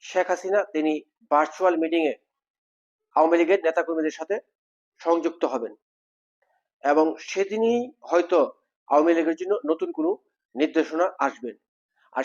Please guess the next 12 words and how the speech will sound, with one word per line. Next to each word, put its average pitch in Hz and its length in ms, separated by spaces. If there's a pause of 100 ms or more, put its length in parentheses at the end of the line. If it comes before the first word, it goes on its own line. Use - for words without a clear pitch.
সেই 190 220 (280)
নির্দেশনার 170 440 (100)
অপেক্ষায় 175 400
কিন্তু 190 240 (500)
বাংলাদেশে 156 480 (100)
যে 175 140
তৃণমূল 160 480
পর্যায়ের 156 360 (360)
আওয়ামী 147 300
লীগ 175 120 (140)
রয়েছে 151 280 (420)
বা 131 120